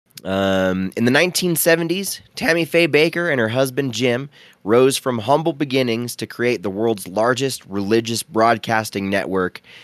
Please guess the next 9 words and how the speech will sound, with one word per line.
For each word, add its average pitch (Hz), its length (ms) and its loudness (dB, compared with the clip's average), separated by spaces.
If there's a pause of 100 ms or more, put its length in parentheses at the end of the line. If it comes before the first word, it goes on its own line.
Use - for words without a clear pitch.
(120)
and 87 200 -4
theme 101 360 -4
park. 76 420 -6 (400)
Tammy 135 300 2
Faye 131 300 4
becomes 110 500 -2
legendary 92 760 -2
for 85 220 -8
her 87 540 -4